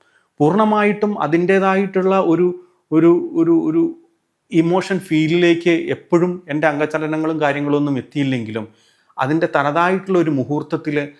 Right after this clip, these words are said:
ആ കഥാപാത്രത്തെ കേൾക്കുമ്പോൾ എൻ്റെ മനസ്സിലേക്ക് കയറിയ ആ കഥാപാത്രത്തിൻ്റെ ചില ആത്മസ്പർശങ്ങളും ഫീലുകളും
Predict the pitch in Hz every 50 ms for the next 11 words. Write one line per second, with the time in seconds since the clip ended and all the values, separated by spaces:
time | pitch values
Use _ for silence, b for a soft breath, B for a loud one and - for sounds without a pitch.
0 | b b b b 139 147 - - - - - 131 131 156 156 160 160 160 160 156
1 | 160 170 160 165 - 139 135 135 - 160 156 156 139 135 139 135 131 127 151 -
2 | 165 156 156 156 156 139 143 143 135 135 135 135 135 131 117 135 131 143 147 151
3 | 151 147 - 147 147 - 135 147 143 151 151 151 147 147 - 131 135 139 - -
4 | - 107 117 135 - - _ 165 165 160 160 - - - _ _ _ - - -
5 | - 127 127 - - - 156 147 147 147 147 147 147 147 139 131 135 - - -
6 | 139 127 131 143 147 160 147 151 139 135 135